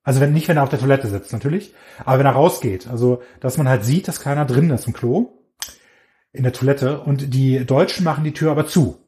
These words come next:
So nach dem Motto, „Oh ja, Toilettenraum, wir machen zu, das ist ja nämlich irgendwie der Geruch rein oder rauszieht“, keine Ahnung,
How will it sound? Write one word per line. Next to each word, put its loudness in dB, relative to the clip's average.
So -8
nach 0
dem 0
Motto, 0
„Oh 2
ja, 4
Toilettenraum, 0
wir -2
machen -2
zu, -4
das -4
ist -6
ja -6
nämlich -6
irgendwie -6
der -6
Geruch -2
rein -2
oder -2
rauszieht“, 0
keine -4
Ahnung, 0